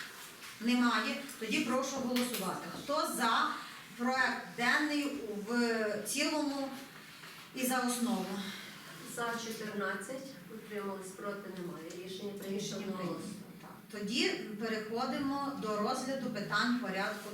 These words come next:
Speaker 1: денного. Перше питання про звернення до Президента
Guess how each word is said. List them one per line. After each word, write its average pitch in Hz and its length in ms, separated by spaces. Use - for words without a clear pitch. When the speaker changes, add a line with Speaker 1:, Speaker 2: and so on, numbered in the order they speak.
Speaker 1:
денного. 160 520
Перше 269 340
питання 240 520
про 214 200
звернення 220 480
до - 60
Президента 202 680